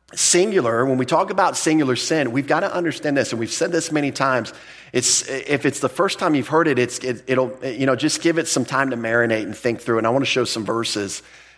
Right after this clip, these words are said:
as a result. We as Christians, we get so hung up on different acts of sin in our culture because we're absolutely disgusted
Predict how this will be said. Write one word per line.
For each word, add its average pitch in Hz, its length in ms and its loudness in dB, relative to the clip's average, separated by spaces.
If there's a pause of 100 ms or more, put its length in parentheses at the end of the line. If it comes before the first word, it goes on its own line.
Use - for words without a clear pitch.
(120)
as 117 180 0
a 113 60 -2
result. 117 420 -2 (340)
We 202 380 -4
as 170 160 2
Christians, 113 580 -2
we 143 140 0
get 185 220 0
so 160 400 2
hung 147 440 -4
up 110 400 -2 (540)
on 123 260 2
different 156 380 2 (100)
acts 139 380 -2
of 143 140 0
sin 139 320 0
in 123 80 2
our 113 100 4
culture 135 320 0
because 120 340 -2
we're 123 280 0
absolutely 139 580 0
disgusted - 840 -2